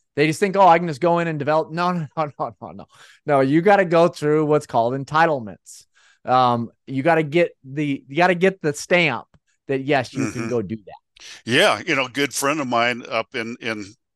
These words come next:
Speaker 2: northern part of Arizona was wanting to do self-storage.
Speaker 1: Yep.
Speaker 2: So he just goes out and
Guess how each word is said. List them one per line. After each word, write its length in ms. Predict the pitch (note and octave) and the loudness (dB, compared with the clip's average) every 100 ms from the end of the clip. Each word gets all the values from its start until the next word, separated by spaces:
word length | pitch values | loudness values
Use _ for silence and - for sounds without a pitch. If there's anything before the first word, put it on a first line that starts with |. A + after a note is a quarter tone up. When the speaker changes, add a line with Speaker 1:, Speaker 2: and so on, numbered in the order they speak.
| _ G2 | _ -16
Speaker 2:
northern 340 | A2 A2+ G2+ | -12 -12 -8
part 240 | A2 G#2+ | -6 -6
of 80 | G2 | -4
Arizona 640 | G#2+ G#2 F#2 B2 D3 G#2+ | -4 -2 -2 -2 -4 -6
was 240 | G#2+ G#2+ G2 | -10 -14 -10
wanting 300 | A2 A2 G#2 | -8 -8 -10
to 120 | A2+ | -12
do 200 | G2+ A2 | -12 -4
self-storage. 800 | - A2+ G#2+ - D3+ C3+ - - _ _ _ _ _ _ | -2 -2 -2 -4 -4 -10 -14 -20 _ _ _ _ _ _
Speaker 1:
Yep. 220 | G2 B2 _ - | -8 -8 _ -16
Speaker 2:
So 180 | - B2+ | -8 -6
he 100 | D3 | -4
just 220 | D3 D3 | -2 -2
goes 320 | - C#3 A#2 B2 | -2 -4 -2 0
out 160 | C3+ | 0
and 200 | C3 F2+ | -4 -18